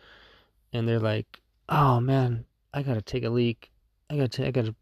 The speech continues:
I gotta ta-, I gotta piss, dude. Pull over," right? So they, <laughs> they pulled over into this area, this wooded area, you know, near the woods and shit. And,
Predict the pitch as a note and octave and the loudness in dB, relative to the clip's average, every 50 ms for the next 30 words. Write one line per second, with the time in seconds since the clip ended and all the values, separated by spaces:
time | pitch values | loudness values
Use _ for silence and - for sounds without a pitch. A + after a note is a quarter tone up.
0 | _ - - B2+ B2 B2 A2 - - A#2+ B2 A#2 - A#2+ A2+ G#2+ - - - A#2 | _ -8 -4 -2 -2 -2 -2 -2 -2 -2 -2 0 0 0 0 -2 -2 -4 -4 -2
1 | A2 G#2+ - - - A2+ A2 A2 G#2+ A2+ A#2+ _ _ - C#3 C3+ B2 A#2+ B2 A#2+ | -2 -2 -4 -6 -6 -6 -6 -6 -6 -8 -12 _ _ -2 0 2 2 2 2 0
2 | A#2+ A#2 A#2 A#2+ B2 B2 A#2+ A#2 A2+ - _ _ - - - - - - - - | -2 -4 -4 -4 -4 -4 -4 -4 -6 -8 _ _ -20 -20 -20 -20 -20 -20 -20 -20
3 | - - - - - - _ _ _ _ _ - - C#3 B2+ B2+ B2+ C#3+ C#3+ - | -20 -20 -20 -20 -20 -20 _ _ _ _ _ -2 2 4 4 6 6 8 10 10
4 | - - - - - - - - F#3+ E3 - - _ _ - - G3 F3 - - | 10 8 6 4 -2 -6 -4 -2 -2 -2 -2 -6 _ _ -10 -10 -10 -10 -12 -16
5 | - - - - _ - C3 C3 B2 - C3+ B2+ A#2+ A2 A#2+ A#2+ A#2+ A2 A#2 A2+ | -18 -20 -20 -20 _ -2 0 0 0 2 0 0 2 4 4 4 4 4 2 2
6 | A2+ A2+ A2+ A2 G#2+ G#2 A#2 - _ - B2 A#2 G#2+ G#2+ G#2 - - - G#2+ A2 | 2 2 2 0 0 -2 -6 -10 _ -10 -6 -4 -4 -4 -4 -6 -4 -4 -2 0
7 | A2+ A2 A2 A2 - F2 E2+ - - - - - - A2+ - - A2+ A2+ B2 C3 | 0 0 0 -2 -2 -4 -6 -8 -10 -10 -10 -10 -8 -8 -6 -4 2 4 6 6
8 | B2+ A#2 A#2 G#2+ G#2+ G2+ G2+ G2+ A2 A2 A2 A2 G#2+ G#2 G#2 G#2 G#2+ A2 G#2+ - | 6 4 2 2 2 0 0 0 -2 -2 -4 -4 -4 -6 -6 -8 -8 -10 -12 -16
9 | _ - A3 B2+ A2 G#2+ G#2+ G2+ G#2 A2 A2+ A2 G2+ G#2 G#2 G#2 G#2+ G#2+ G#2 G#2 | _ -16 -12 -10 -8 -8 -6 -6 -4 -2 -2 -2 -2 0 0 0 0 2 2 0
10 | G#2+ G#2+ - - G#2 G2+ - - - A2+ G#2+ G#2 - - _ _ A2+ A2 | 0 -2 -4 -6 -6 -6 -4 -4 -4 -2 -2 -4 -4 -6 _ _ -14 -14